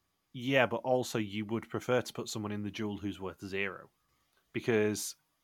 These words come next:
the situation that he engineered here is that Ruben gets voted for,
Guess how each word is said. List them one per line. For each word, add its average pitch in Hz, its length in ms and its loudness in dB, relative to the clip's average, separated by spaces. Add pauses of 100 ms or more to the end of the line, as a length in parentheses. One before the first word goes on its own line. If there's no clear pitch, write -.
(200)
the 123 140 0
situation 147 580 4
that - 100 -8
he 120 180 -2
engineered 107 480 0
here 101 460 0
is 104 180 -10
that 117 160 -6
Ruben 123 340 0
gets 110 180 -2
voted 110 340 0
for, 101 320 -8